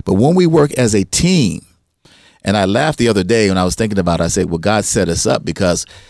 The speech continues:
when mar-, when you have marriage, you ha-, you develop the fruits of the Spirit.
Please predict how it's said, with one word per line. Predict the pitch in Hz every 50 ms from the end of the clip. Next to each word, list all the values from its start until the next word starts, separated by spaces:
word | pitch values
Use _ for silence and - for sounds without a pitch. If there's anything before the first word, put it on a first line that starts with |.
| - _ _ _ _ _ _ _ _ _ _ - - - - -
when | 113 143 160 151 139 135
mar-, | 147 175 196 160
when | 139 160
you | 185 196
have | 196 175 123
marriage, | 117 135 160 180 143 131 110 -
you | 135 131 123
ha-, | 143 - - -
you | 123 147 139
develop | 127 131 113 147 147 196 165
the | 120 107
fruits | - 139 127 107 - -
of | 101 85
the | 85
Spirit. | - - 151 135 98 - -